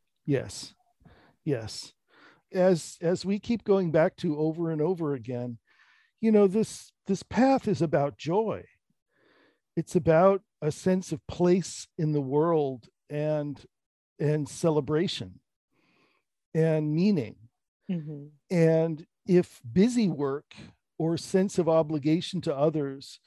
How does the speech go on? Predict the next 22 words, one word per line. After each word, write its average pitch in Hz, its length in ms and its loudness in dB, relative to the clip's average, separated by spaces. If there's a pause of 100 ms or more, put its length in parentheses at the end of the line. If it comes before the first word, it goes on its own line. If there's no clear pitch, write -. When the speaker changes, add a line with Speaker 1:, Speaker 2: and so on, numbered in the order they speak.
(480)
Speaker 1:
swamps 185 1120 -2 (640)
those 165 320 4
feelings 165 640 -2
of 139 280 -4
meaning 151 440 -2
and 131 160 -4
joy 135 640 -2
and 139 400 -6
celebration, 131 920 -6 (680)
then 190 160 6
something's 247 480 2
out 202 140 10
of 170 80 0
balance 156 520 2
and, 151 380 -6
and 156 140 -4
it 151 80 -8
needs 165 280 -2
to 170 100 -2
be 139 120 -4
fixed. - 680 -12 (140)
And 135 560 -4